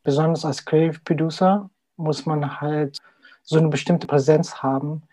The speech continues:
dass man halt was nicht verliert. Nicht als Status, sondern als Person.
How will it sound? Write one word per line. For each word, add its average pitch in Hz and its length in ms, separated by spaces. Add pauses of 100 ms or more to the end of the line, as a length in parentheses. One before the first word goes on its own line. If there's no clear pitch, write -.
(140)
dass 147 200
man 147 320
halt 147 640
was 175 260
nicht 185 160
verliert. 160 720 (280)
Nicht 156 240
als 139 140
Status, 165 580
sondern 156 340
als 143 340
Person. 143 680